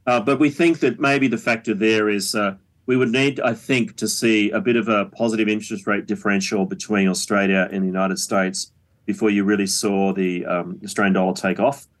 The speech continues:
Uh, I, as I mentioned earlier, we think that's likely in, in the first half of next year. And so I, I think you'll see probably a move out of the gate for the Aussie, uh, in that first half of next year. Uh, we, we would think it could be seventy-five cents by the end of twenty twenty-four.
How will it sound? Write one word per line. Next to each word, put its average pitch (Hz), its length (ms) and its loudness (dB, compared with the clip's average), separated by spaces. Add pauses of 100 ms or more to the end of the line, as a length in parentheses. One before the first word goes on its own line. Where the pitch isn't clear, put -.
(240)
Uh, 104 240 2
I, 113 140 4
as 120 240 0
I 120 60 2
mentioned 113 440 2
earlier, 107 320 2
we 110 140 2
think 117 220 -4
that's 95 280 -4
likely 139 580 0 (280)
in, 104 220 0
in 104 240 2
the 95 40 2
first 104 340 -2
half 98 280 0
of 92 100 -10
next 95 320 -4
year. 101 320 0 (320)
And 113 220 2
so 120 240 0
I, 131 240 2
I 139 40 2
think 151 280 0
you'll 135 100 4
see 117 460 2 (100)
probably 110 460 0
a 101 60 -2
move 104 280 -2
out 101 180 -2
of 95 60 -8
the 98 60 -12
gate 95 380 -4
for 98 200 -6
the 92 100 -2
Aussie, 95 420 0 (440)
uh, 95 240 2
in 110 160 2
that 98 200 -2
first 98 260 -4
half 92 220 0
of 90 80 -14
next 95 280 -4
year. 95 380 0 (220)
Uh, 113 200 4
we, 143 220 4
we 156 260 4
would 143 160 2
think 123 220 -2
it 117 140 -2
could 120 160 -2
be 110 100 0
seventy-five 107 560 -2
cents 101 240 -4
by 101 160 0
the 95 220 -2
end 113 260 2
of 131 100 0
twenty 135 280 -2
twenty-four. 131 580 -2